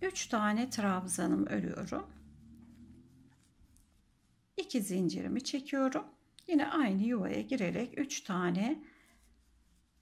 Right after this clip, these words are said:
trabzanımı örüyorum. Şimdi sıra bir tane trabzanımın olduğu bölümde.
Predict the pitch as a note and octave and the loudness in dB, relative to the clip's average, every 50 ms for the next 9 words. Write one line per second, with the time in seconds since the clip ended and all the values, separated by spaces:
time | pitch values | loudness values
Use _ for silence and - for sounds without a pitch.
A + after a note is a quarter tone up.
0 | _ - - C#4+ B3 G3+ F#3+ F3 F3 F3 - F3 F3+ F3+ G3+ A3+ - - - F3 | _ -10 -6 -2 0 0 0 -2 -4 -6 -4 -2 0 0 0 0 0 -2 -4 -4
1 | F3 - - - D#3+ - - - - - - - - - - - - - - - | -4 -4 -6 -8 -10 -12 -14 -16 -18 -18 -18 -18 -20 -20 -20 -18 -18 -18 -20 -20
2 | - - - - - - C#2+ - - _ - - C#2+ C#2+ - - - _ - - | -20 -20 -20 -20 -20 -18 -18 -20 -20 _ -20 -20 -20 -20 -20 -20 -20 _ -20 -20
3 | - - - - - - - _ _ - - - D4+ A#3 G3 G#3 G#3+ - - - | -20 -20 -20 -20 -20 -20 -20 _ _ -10 -4 0 2 2 2 2 0 -2 -2 0
4 | G#3+ - - E4+ - - - - - C4+ C4 - - G3+ F#3+ F#3+ G3+ B3+ D4 D4 | 0 0 0 -2 -4 -8 -8 -2 0 2 2 2 0 0 0 0 0 0 0 -2
5 | - A3+ G#3 G3 F3 F3 F3 F#3 F3 - - - C4+ D4+ D4+ - A#3+ G3+ - - | 0 0 2 2 0 0 -2 -2 0 0 2 2 2 2 2 2 0 0 0 -2
6 | - G#3 B3 D#4 D4+ B3+ G#3+ F3 D#3 - - D#3+ G#3+ E4 E4 - - | 0 0 0 0 2 0 2 2 2 0 0 0 0 -2 -4 -6 -14